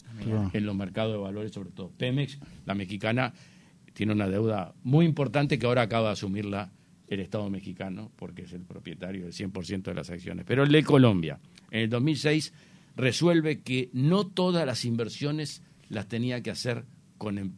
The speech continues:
Speaker 2: con endeudamiento, no todo apalancado, sino que tenía que emitir capital.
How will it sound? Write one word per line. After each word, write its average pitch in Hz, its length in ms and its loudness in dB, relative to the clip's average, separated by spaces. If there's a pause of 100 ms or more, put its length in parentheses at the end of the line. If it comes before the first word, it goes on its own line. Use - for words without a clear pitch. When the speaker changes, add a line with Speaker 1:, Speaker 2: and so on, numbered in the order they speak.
(160)
Speaker 2:
con 98 220 -2
endeudamiento, 101 840 4
no 117 220 0
todo 127 220 2
apalancado, 104 680 -2
sino 135 320 -6
que 135 100 -6
tenía 139 360 -4
que 135 180 -4
emitir 127 400 -4
capital. 95 460 -8